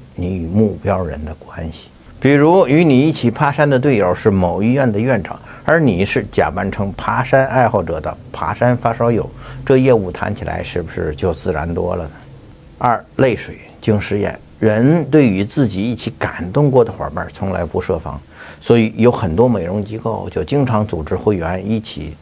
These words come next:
做公益，一起去听励志讲座，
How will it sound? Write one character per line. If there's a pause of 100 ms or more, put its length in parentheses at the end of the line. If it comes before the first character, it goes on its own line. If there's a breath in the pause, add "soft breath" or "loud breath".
(120)
做
公
益， (240)
一
起
去
听
励
志
讲
座，